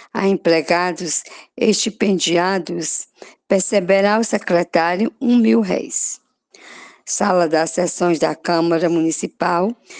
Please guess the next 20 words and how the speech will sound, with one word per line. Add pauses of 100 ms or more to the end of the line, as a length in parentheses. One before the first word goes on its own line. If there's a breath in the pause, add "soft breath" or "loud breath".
(200 loud breath)
vinte
e
oito
de
dezembro
de
mil
oitocentos
e
noventa
e
dois. (640 loud breath)
Armódio
Cavalcante, (360 soft breath)
João
Cidrão, (400 loud breath)
Benjamin
Pereira
de
Souza,